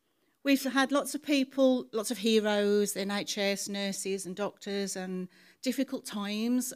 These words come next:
over the last eighteen months. And people, we've seen people who,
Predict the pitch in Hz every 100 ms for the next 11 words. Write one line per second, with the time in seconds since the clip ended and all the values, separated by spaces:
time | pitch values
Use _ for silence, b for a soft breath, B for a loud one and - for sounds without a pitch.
0 | - 240 240 247 247 - 220 214 202 208
1 | 196 180 156 - - - _ _ _ _
2 | _ _ _ _ B B B B B B
3 | B 233 233 240 - - 269 262 262 254
4 | - - 240 - 262 254 262 254 254 254
5 | 247 - 214 233 220